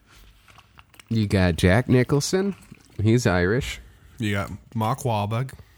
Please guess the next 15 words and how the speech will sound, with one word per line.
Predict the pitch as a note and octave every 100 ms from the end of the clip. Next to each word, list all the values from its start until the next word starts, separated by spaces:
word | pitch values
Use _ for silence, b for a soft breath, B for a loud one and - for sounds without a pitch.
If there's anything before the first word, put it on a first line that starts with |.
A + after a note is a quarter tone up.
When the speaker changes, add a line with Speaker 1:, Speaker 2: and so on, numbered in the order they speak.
| B B B B -
Speaker 1:
You | F#2+
got | F2+ F2+
Alec | F#2 G2 G#2+ -
Baldwin. | G2 F2 E2+ G#2 B2 - - _ _ _ _ _ _ _ -
Speaker 2:
You | A2+
got, | G#2+ G#2 F#2+ - - b b b b b b -
uh, | F#2+ D2+ D#2 D#2
Speaker 1:
Billy | A2 G#2 G2
Baldwin. | F#2 F#2 F#2 F2 A2 C3 A2
Speaker 2:
Stephen | - - B2 B2+ A#2+
Baldwin. | G#2+ G2+ G#2+ A#2 B2+ _ b b b b b b b b
Speaker 1:
Bobby | - G2+ G2+ F#2+
Baldwin. | F2+ F2 E2+ E2 G#2 A#2+
Speaker 2:
You | A2+ G#2+
got | G#2 -